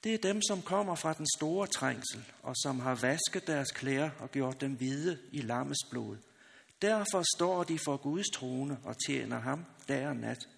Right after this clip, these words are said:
i hans tempel. Og han, som sidder på tronen, skal rejse sit telt over dem. De skal ikke sulte længere og ikke tørste længere, og hverken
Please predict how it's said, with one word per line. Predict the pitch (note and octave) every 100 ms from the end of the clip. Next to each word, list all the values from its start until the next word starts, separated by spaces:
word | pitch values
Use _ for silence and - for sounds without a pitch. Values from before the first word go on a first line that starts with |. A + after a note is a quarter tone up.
| -
i | A#2+
hans | A#2+ F3 -
tempel. | C3+ G2 - G#2+ - - - - - - - - -
Og | C#3+
han, | C#3+ D3+
som | D#3 C#3 G3
sidder | F#3+
på | D3+ C#3+
tronen, | - D3 F#3+ G3+
skal | - D3
rejse | A2 B2+ D#3 - -
sit | A2+ -
telt | F3 F#3 - - - - - - - -
over | B2 B2 B2
dem. | A#2+ A2+ - - - - - - -
De | A3+ -
skal | F#3+
ikke | G3 A3 -
sulte | G3 A3 A3+
længere | D#3+ D#3 G#3 G3+ D#3+ C3+
og | C3+ C#3
ikke | F3
tørste | F3+ - E3+ G3 - G3
længere, | C#3 B2+ C3+ A#2 A2+
og | C3
hverken | C3 C#3+ D#3 D#3+